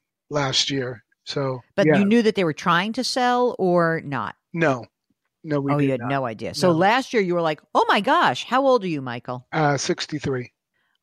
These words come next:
Speaker 2: Mm, are you married, single? What's
Speaker 1: Single.
Speaker 2: going on? So, uh, right now, how much are you earning?
Speaker 1: So the annual salary is a little less than a hundred and forty thousand.
Speaker 2: Bonus or not?
Speaker 1: Uh, yeah,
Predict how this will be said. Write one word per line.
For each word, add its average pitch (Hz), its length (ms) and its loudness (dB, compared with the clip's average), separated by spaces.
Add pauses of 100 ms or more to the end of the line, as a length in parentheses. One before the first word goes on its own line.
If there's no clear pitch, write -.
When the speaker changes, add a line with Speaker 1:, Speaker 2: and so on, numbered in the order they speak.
Speaker 2:
Mm, 175 300 -14
are - 100 -8
you 147 160 -4
married, 156 400 -4
single? 180 420 -8
What's 180 140 -8
Speaker 1:
Single. 165 180 0
Speaker 2:
going 170 140 2
on? 131 100 -14 (380)
So, 262 340 0
uh, 208 300 4
right 233 260 2
now, 220 220 2
how 175 120 -4
much 170 220 -4
are 165 40 -6
you 143 80 -4
earning? 117 340 -10 (460)
Speaker 1:
So 160 540 6
the 151 300 2
annual 180 500 0
salary 185 640 4
is 156 760 2 (160)
a 165 60 -4
little 165 300 2
less 156 280 4
than 160 120 -4
a 143 100 0
hundred 151 300 0
and 147 100 -12
forty 151 300 0
thousand. 151 600 -4 (300)
Speaker 2:
Bonus 190 720 -4
or 208 140 -6
not? 151 200 -6 (300)
Speaker 1:
Uh, 190 180 6
yeah, 208 440 8